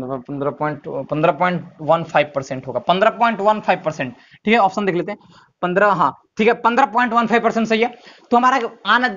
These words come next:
एक बार फिर समझा देते हैं, इन दोनों का एलसीएम मैंने ले लिया अड़तालीस, आना चाहिए तैंतीस, आ गया अट्ठाईस। तो कितना कम आया? पांच कम आया इसके कंपैरिजन में, आना इतना चाहिए था, उसको बट्टे में तैंतीस कर दिए,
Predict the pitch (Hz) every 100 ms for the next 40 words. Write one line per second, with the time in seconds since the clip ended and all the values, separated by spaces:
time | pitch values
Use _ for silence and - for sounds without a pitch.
0 | 185 - 247 226 220 226 254 247 208 247
1 | 214 208 220 208 208 240 233 226 220 220
2 | 214 208 - - _ _ _ 196 254 262
3 | 247 226 233 226 233 - - 190 175 165
4 | - 165 160 - 175 254 247 240 247 233
5 | - 208 214 214 214 220 190 208 202 196
6 | 202 208 214 165 208 214 220 202 214 208
7 | 233 226 - 170 165 165 175 160 160 156
8 | 170 180 175